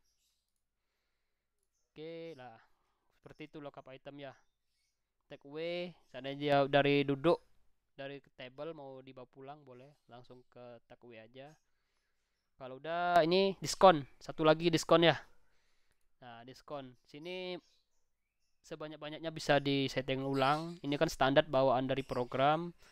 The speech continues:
Diskon sepuluh all item. Kalau all item itu berarti semua, dari food sama beverage semua ya. Terus diskon food only, berarti cuma makanan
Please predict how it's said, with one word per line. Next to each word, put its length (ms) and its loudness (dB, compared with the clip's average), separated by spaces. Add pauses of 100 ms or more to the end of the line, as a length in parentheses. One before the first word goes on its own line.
(280)
Diskon 300 -18
sepuluh 480 -14
all 240 -12
item. 480 -8 (1120)
Kalau 360 -4
all 160 10
item 400 4
itu 160 0
berarti 400 0
semua, 480 4 (520)
dari 280 -18
food 200 -20
sama 240 -18
beverage 400 -18 (120)
semua 380 -16
ya. 140 -12 (440)
Terus 160 -20
diskon 520 -12
food 280 -16
only, 400 -12 (560)
berarti 320 -16
cuma 400 -10 (160)
makanan 320 -12